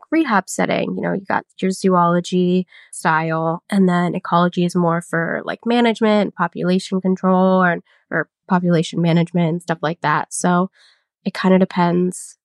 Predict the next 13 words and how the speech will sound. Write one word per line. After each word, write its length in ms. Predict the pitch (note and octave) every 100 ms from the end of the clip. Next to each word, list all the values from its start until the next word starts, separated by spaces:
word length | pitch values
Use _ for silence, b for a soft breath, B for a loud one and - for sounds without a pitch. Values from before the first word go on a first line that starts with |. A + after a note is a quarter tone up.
| _
but 300 | - D3+ - _ _ _ _ _ G#3
I 120 | G3
would 160 | G3+
say 200 | - G3+ G3
just 380 | F3+ F#3+ - -
if 160 | G3
you're 80 | F#3+
not 260 | F#3 F3 -
sure, 460 | - D#3+ D#3+ G3 A3
a 80 | G3+
regular 400 | F#3+ F3+ F3+ F3+
biology 460 | D#3+ B2+ F2+ F3+ -
degree 460 | - D3 - -